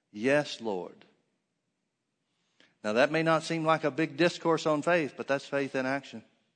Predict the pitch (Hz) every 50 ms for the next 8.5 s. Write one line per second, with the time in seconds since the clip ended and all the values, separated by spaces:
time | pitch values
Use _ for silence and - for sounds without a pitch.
0 | _ _ _ _ _ _ _ _ _ _ _ _ _ _ _ _ - 147 165 160
1 | 156 139 117 - 120 131 143 147 147 143 139 131 127 127 131 147 147 143 123 -
2 | - - 143 - - 143 143 143 139 135 131 127 117 98 - - - - - _
3 | - 135 131 135 127 123 127 117 120 - 160 190 233 240 226 196 180 156 117 117
4 | 110 107 135 165 175 160 - - 196 196 190 175 190 185 180 180 175 180 180 180
5 | 175 - - - _ _ _ _ _ _ - - _ _ _ _ _ _ - -
6 | 151 139 - 151 131 110 127 151 156 156 160 156 - - - - - _ _ _
7 | _ _ _ _ _ _ _ - 123 113 110 139 147 143 127 131 127 - - -
8 | 131 123 123 120 104 92 85 - -